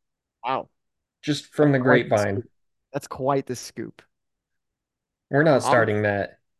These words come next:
Speaker 1: on the stage?
Speaker 2: Um, as he's holding up the Lombardi trophy, he's gonna call
Speaker 1: <laughs> He just
Speaker 2: her
Speaker 1: proposes
Speaker 2: over.
Speaker 1: the Lombardi <laughs> trophy.
Speaker 2: Yeah, he would.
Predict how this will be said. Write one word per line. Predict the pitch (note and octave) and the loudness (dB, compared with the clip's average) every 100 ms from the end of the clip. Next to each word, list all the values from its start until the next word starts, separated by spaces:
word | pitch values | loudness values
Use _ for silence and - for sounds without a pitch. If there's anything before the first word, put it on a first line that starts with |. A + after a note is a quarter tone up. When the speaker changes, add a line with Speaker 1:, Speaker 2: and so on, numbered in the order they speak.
| _ C#3 | _ -4
Speaker 1:
on | D3+ | 0
the | E3+ | 0
stage? | - - C3+ A3+ D4 - _ _ _ _ _ _ _ _ _ _ _ - | -2 -2 -2 -4 -8 -20 _ _ _ _ _ _ _ _ _ _ _ 0
Speaker 2:
Um, | D3+ D3+ D3+ D3 C3+ - _ _ _ _ _ _ - | 2 4 2 0 -2 -6 _ _ _ _ _ _ 2
as | D3+ D3 | 2 2
he's | E3 D3 | -2 -2
holding | D3 C#3+ C3 | 0 0 0
up | B2 B2 | -2 0
the | B2+ A#2+ | -2 0
Lombardi | B2 A#2+ A#2+ A#2 A2 | -2 0 0 0 -4
trophy, | - A#2+ A2 A2 | -6 -6 -6 -8
he's | A2 | -4
gonna | A#2 B2 | -2 -2
call | A2+ C3+ B2 B2 B2 - _ _ | 0 2 4 2 -2 -10 _ _
Speaker 1:
<laughs> | _ _ - | _ _ -6
He | |
just | F#3+ A3+ - | -2 -4 -4
Speaker 2:
her | F3 | 0
Speaker 1:
proposes | C#3 C#3 C3+ | 4 6 6
Speaker 2:
over. | A#2 A2 G#2 _ | 2 -2 -6 _
Speaker 1:
the | D#3 | 2
Lombardi | D#3 D#3+ - - C4+ - C4+ | 2 4 2 2 0 0 -4
<laughs> | |
trophy. | - - - - E3 - - - _ B3+ - | -4 0 2 2 0 -4 -12 -20 _ -14 -2
Speaker 2:
Yeah, | C#3 C#3 - - | 2 2 -2 -2
he | F#3 | 2
would. | E3 A3 C3 A2 | 8 8 8 2